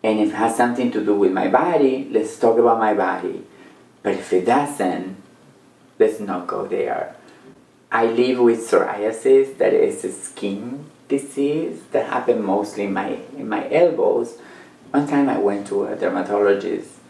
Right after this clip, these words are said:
that asked to see my genitals. And I told him, "I don't have psoriasis in my genitals." And he said, "I just need to check."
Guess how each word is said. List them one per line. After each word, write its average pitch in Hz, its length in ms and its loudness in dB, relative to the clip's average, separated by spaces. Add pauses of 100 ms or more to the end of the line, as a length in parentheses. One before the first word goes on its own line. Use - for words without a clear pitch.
(500)
that - 200 0
asked - 320 -6
to 98 80 -12
see 101 240 -8
my 101 200 -6
genitals. - 760 -8 (1900)
And 123 120 0
I 120 60 2
told 165 300 4
him, - 360 -8 (800)
"I - 120 2
don't 143 180 -2
have - 240 0
psoriasis - 520 -2
in - 160 -10
my - 100 -12
genitals." - 760 -10 (1400)
And - 120 -2
he - 80 -14
said, - 420 0
"I 135 120 2
just 127 200 -4
need 113 240 -6
to - 100 -20
check." - 520 -12